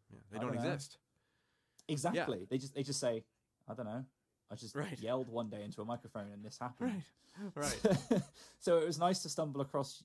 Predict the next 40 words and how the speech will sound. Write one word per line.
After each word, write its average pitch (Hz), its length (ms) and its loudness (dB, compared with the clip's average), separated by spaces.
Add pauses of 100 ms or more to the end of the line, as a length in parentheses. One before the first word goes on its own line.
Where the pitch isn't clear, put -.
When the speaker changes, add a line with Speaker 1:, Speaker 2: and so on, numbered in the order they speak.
(100)
Speaker 2:
your 123 160 2
course 127 360 0
of, 107 140 -8 (220)
of 107 100 -12 (140)
you 123 200 0
as 113 100 -4
somebody 113 320 -4
who 110 140 -8
went, 107 280 -8 (500)
Nah, 123 300 -2
I 131 40 0
wanna, 135 280 -2 (180)
that's 120 240 -6
not 120 140 -4
good 120 120 -6
enough. 95 260 -8 (540)
I 117 80 -2
wanna 127 260 0
know 113 400 -2 (840)
how? 98 340 -4 (180)
How 165 120 0
did 170 180 -4
you 139 100 -4
do 117 280 -4
that? 90 260 -10 (580)
Um, 104 380 -4 (100)
so - 160 0
I'm, 143 160 2
I'm 147 80 -4
curious, - 360 0 (520)
when 170 120 -2
it - 80 -4
comes 226 360 -2
to 196 100 -4
something 170 360 -4
like 131 340 -4 (140)
being 143 260 2
in 131 100 0
a 120 60 -2
dorm, 98 520 -2